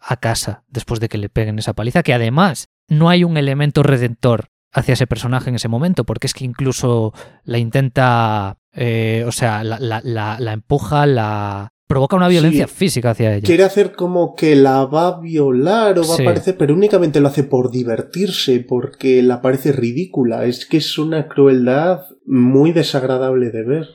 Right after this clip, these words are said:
Speaker 1: Y reflejado en la animación también, o sea, está claro, ¿no? Que quieren representar como un, un aire de, sobre to-, a-, excepto por el final, que, que bueno, que es más, como he dicho, más cara optimista.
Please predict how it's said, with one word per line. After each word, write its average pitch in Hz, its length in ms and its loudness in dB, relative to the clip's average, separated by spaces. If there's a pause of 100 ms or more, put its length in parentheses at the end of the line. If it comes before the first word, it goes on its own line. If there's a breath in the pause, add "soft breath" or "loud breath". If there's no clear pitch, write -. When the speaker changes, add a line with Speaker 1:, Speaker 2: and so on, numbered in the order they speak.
(140)
Speaker 1:
Y 147 140 0
reflejado 127 500 -2
en 147 80 0
la 139 80 0
animación 127 760 -4 (180)
también, 113 960 -4
o 104 40 -6
sea, 101 720 -6 (100)
está - 280 -18
claro, 120 360 -4
¿no? 120 140 -4
Que 120 100 -16
quieren 117 320 -6 (320 soft breath)
representar 120 560 -2
como 113 240 -2
un, 120 600 -2
un 120 160 0
aire 117 240 2
de, 113 260 0 (220)
sobre 139 280 0
to-, - 180 -6 (140)
a-, 151 340 -2
excepto 156 440 -2
por 147 180 -2
el 143 100 0
final, 147 400 -2
que, 113 480 -2
que - 80 -6
bueno, 113 280 -4
que - 100 -12
es - 100 -12
más, 110 400 -8
como 107 200 -4
he - 20 0
dicho, 113 240 -2
más 107 240 -4
cara 117 180 -2
optimista. 113 520 -4